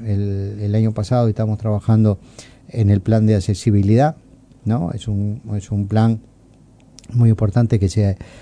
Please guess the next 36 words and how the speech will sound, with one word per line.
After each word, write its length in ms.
que, 120
que 220
se 220
hace, 380
eh, 320
con 160
el 120
conjunto 920
de 220
la 240
estructura 540
municipal. 540
Y 60
esto 140
es 60
muy 100
importante 460
porque 300
las 160
políticas 760
sociales, 1300
este, 480
no 760
son 300
exclusivas 720
del 100
Departamento 580
de 60
Desarrollo 480
Social 380
ni 80
de 100
la 120
División 360
Políticas 420
Sociales, 520